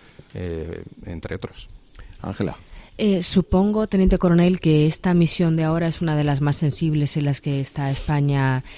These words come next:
Speaker 3: involucrada en estos momentos. ¿Cómo se ha hecho la selección de ese equipo humano de doscientos soldados, de ese destacamento que está ahora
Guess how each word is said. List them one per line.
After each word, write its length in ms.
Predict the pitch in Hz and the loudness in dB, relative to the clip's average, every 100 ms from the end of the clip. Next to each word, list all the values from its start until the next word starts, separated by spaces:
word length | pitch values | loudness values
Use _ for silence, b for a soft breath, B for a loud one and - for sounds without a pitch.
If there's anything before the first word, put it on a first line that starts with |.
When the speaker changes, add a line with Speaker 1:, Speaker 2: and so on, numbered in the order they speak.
| B - | B 2
Speaker 3:
involucrada 640 | 160 147 143 160 156 151 | 4 6 4 4 2 4
en 80 | 147 | 2
estos 280 | - 147 | 2 -2
momentos. 600 | 147 151 170 185 202 - | 0 2 0 -2 -6 -6
¿Cómo 320 | - 214 254 254 | -4 2 2 2
se 160 | 214 | 2
ha 100 | 185 | 2
hecho 260 | 180 - 175 | 2 0 -2
la 140 | 160 | -2
selección 580 | - 165 160 - 170 160 | -2 0 0 0 0 2
de 80 | 160 | 2
ese 160 | - 156 | 0 -2
equipo 320 | 170 160 151 | -2 0 2
humano 360 | 151 151 151 | 2 2 2
de 80 | 147 | 2
doscientos 480 | 143 139 160 147 151 | 0 -2 -2 -2 -2
soldados, 480 | 151 143 147 147 139 | -2 -2 0 -2 0
de 60 | |
ese 340 | 147 - 151 147 | -2 0 0 0
destacamento 720 | 156 - 156 143 147 143 - | -2 -4 -4 -2 0 0 -4
que 80 | 139 | -8
está 200 | - 143 | -6 -4
ahora 300 | 139 135 | -2 -4